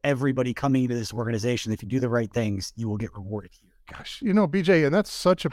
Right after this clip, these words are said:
Speaker 2: that's such a great point. I think I've been away from the game, it, you know, the locker room for so long that you forget things like that. And you're exactly right. As an, as a younger player,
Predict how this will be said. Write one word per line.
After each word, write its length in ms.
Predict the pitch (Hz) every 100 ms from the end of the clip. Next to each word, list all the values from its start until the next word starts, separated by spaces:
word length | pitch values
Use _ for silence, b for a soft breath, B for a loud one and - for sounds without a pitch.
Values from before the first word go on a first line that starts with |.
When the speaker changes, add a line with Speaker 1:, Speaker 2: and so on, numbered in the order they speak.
| -
Speaker 2:
that's 180 | 151 -
such 220 | - 180
a 60 | 147
great 420 | - 117 139 143
point. 320 | - 143 123
I 80 | 117
think 220 | 117 156
I've 160 | 135 117
been 120 | 143
away 220 | 147 135
from 220 | 147 139 127
the 80 |
game, 420 | 110 139 147 139 -
it, 180 | 165 160
you 60 | 139
know, 100 | 120
the 140 | 113
locker 420 | 113 135 170 -
room 360 | 120 117 107 107 _ _ _
for 80 | -
so 180 | - 143
long 300 | 139 151 139
that 180 | 127 -
you 60 |
forget 640 | 120 131 113 139 156 131 - _ _ _
things 260 | 180 139
like 160 | 123 120
that. 320 | 123 110 101 -
And 140 | 143
you're 180 | 139 135
exactly 720 | 107 110 135 151 - 156 143
right. 360 | 117 139 123 123
As 200 | 139 120
an, 140 | 123 -
as 260 | 127 120
a 60 | 113
younger 340 | 117 143 175 156
player, 480 | - 165 165 156